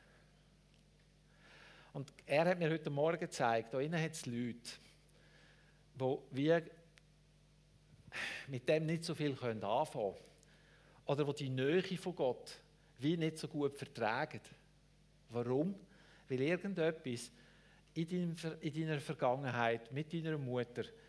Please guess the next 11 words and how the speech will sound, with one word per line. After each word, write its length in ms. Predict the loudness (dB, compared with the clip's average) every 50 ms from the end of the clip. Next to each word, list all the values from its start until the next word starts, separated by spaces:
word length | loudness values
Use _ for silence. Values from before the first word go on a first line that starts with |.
| -20 -20 -20 -20 -20 -20 -16 -6
wie 160 | -2 -2 -2
du 200 | 0 0 0 0
aufgewachsen 560 | -2 -4 -4 0 2 2 2 0 -2 -6 -6
bist, 420 | -4 -2 -2 -2 -2 -6 -10 -10 -8
nicht 280 | -4 -2 -2 -2 -4
so 200 | -4 -6 -6 -6
war, 120 | -6 -6 -6
wie 140 | -4 -4 -4
es 300 | -4 -6 -8 -10 -8 -8
hat 180 | -8 -8 -8
sollen. 320 | -10 -8 -8 -6 -8 -8